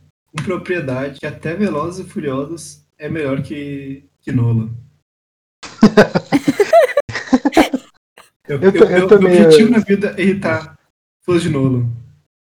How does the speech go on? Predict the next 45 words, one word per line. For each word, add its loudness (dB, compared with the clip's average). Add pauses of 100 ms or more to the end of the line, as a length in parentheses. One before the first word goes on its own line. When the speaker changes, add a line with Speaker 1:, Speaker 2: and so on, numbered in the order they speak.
(320)
Speaker 2:
Boa, 4
é, 4
é 4
um 8
bom 4
motivo. 2 (360)
É 0
uma 4
boa 10
vocação. 4 (560)
Speaker 1:
Exato. -10
Speaker 2:
Eu 4
também, 8
eu 10
tô, 8
eu 6
tô 6
bem 8
empolgado, 8
eu 6
tô, 4
eu 4
tô, 6 (100)
eu 2
tô 6
vendo 8
alguns 4
vídeos, 6
vendo 8
algumas 4
coisas 4
e 0
assim, -2 (580)
eu 2
vi, -2
eu 2
vi -2
um 4
vídeo 0
num, 2
num -2
canal 2
que -8
falou 0
que -4